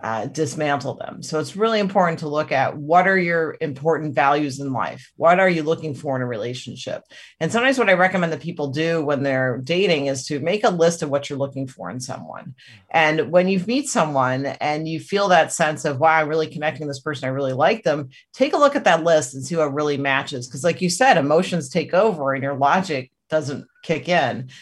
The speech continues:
Speaker 1: And so if you look at that list and you say, "Oh, respectful towards people. Oh, well, the wait staff, they, they yelled at this person on our first date.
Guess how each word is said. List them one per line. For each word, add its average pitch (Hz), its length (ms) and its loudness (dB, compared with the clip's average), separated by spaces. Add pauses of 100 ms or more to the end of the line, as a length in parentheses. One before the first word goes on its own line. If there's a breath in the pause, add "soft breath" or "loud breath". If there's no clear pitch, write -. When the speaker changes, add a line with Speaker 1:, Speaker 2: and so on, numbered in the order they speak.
(200 loud breath)
Speaker 1:
And 156 160 2
so 180 80 6
if 165 100 4
you 190 100 4
look 233 160 6
at 202 140 4
that 170 220 4
list 190 260 4
and 180 80 -2
you 165 60 -4
say, 160 180 -2
"Oh, 196 140 4
respectful 180 580 -2
towards 143 300 -8
people. 143 420 -6
Oh, 277 160 6
well, 170 100 4
the 165 120 4
wait 214 220 -2
staff, 180 340 2
they, 147 240 -8 (100)
they 160 220 4
yelled 175 400 4
at - 80 -6
this 139 180 -8
person 151 380 -2
on 143 80 -2
our 135 100 -2
first 135 320 -8
date. 170 340 4